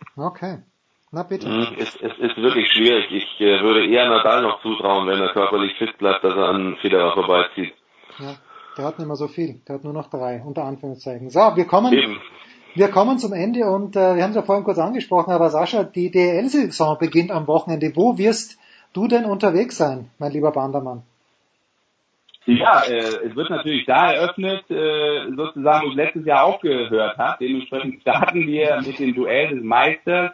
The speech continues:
Speaker 3: gegen den Vizemeister, ähm, auf fremdem Terrain in
Speaker 1: Ja.
Speaker 3: Berlin bei den Eisbären, der E A C Red Bull München, sozusagen die Saisoneröffnung, wenn man so möchte.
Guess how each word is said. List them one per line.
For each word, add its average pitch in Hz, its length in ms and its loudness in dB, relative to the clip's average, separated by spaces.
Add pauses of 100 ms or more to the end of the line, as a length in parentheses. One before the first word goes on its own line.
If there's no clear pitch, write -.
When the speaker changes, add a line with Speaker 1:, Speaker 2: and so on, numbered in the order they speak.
Speaker 3:
gegen 139 180 -4
den 120 180 -4
Vizemeister, 165 1080 -2 (180)
ähm, 113 520 -4
auf 120 220 4
fremdem 135 360 2
Terrain 139 460 4 (100)
in 127 120 0
Speaker 1:
Ja. - 20 0
Speaker 3:
Berlin 135 420 -4
bei 131 60 -2
den 123 160 -2
Eisbären, 131 680 -2 (300)
der 110 80 -6
E 120 140 0
A 120 160 0
C 120 160 2
Red 120 240 -2
Bull 117 160 -2
München, 113 500 -6 (160)
sozusagen 117 540 2
die 107 340 -4 (540)
Saisoneröffnung, 117 880 2
wenn 95 140 -10
man 95 100 -14
so 95 60 -12
möchte. 90 400 -12